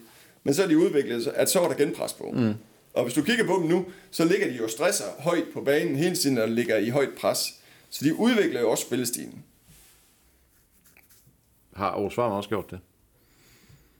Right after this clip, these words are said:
Speaker 1: Jeg tror, øh, konditionerne og præmissen for Aarhus Fremad er lidt anderledes, end er i,
Speaker 2: <laughs> Ja,
Speaker 1: i
Speaker 2: det er den.
Speaker 1: Nordsjælland.
Speaker 2: Ja, ja.
Speaker 1: Så det har de nok ikke på samme måde, nej.
Speaker 2: Nej. Hvis du kigger over sådan noget hele sæsonen, altså, du siger selv, at de skal formentlig møde dem fire gange. Hvor vigtigt er de her kampe så? Altså, hvor vigtig er den kamp på,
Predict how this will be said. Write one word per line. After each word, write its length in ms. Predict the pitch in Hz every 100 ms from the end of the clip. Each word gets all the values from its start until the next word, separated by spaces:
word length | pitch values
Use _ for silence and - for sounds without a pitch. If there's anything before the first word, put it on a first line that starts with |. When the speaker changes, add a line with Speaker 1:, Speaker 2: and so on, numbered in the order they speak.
| _ _ _ _ _ _ -
Speaker 1:
Jeg 100 | 131
tror, 280 | 165 160 120
øh, 280 | 110 110 113
konditionerne 720 | 120 127 117 202 185 120 113 110
og 280 | 107 107 -
præmissen 440 | 139 202 131 117
for 80 | 110
Aarhus 200 | 113 120
Fremad 320 | 151 127 110
er 20 | 117
lidt 140 | 143
anderledes, 360 | 151 147 127 120
end 200 | - 131
er 140 | 147
i, 80 | 151
Speaker 2:
<laughs> 40 | 139
Ja, 140 | 113
Speaker 1:
i 60 | 151
Speaker 2:
det 100 | 190
er 80 |
den. 100 | 175
Speaker 1:
Nordsjælland. 640 | 233 233 160 - 151 143 -
Speaker 2:
Ja, 100 | 101
ja. 80 | 117 -
Speaker 1:
Så 140 | - 131
det 120 | 151
har 200 | 160 139
de 60 | 131
nok 160 | 135
ikke 180 | 143 147
på 80 | 107
samme 220 | 110 113
måde, 200 | 107 110
nej. 140 | - 107
Speaker 2:
Nej. 100 | - - _ _ - - -
Hvis 120 | - 127
du 80 |
kigger 220 | - 180 160
over 100 | 139
sådan 140 | 151
noget 160 | 135 123
hele 220 | 175 139
sæsonen, 500 | - - 156 123 90
altså, 160 | 85
du 80 | 113
siger 200 | - 143
selv, 160 | 127 110
at 40 |
de 60 | 95
skal 180 | - 92
formentlig 380 | 117 147 90
møde 200 | 90 110
dem 160 | 98 78
fire 200 | 95 95
gange. 260 | 82 87 85 - _ _ -
Hvor 120 | 117
vigtigt 320 | 156 165 127
er 60 | 127
de 120 | 143
her 120 | 107
kampe 280 | 104 120 -
så? 100 | 95
Altså, 160 | 87
hvor 80 | 90
vigtig 260 | 85 131 85
er 40 |
den 160 | 98 101
kamp 220 | 101
på, 100 | -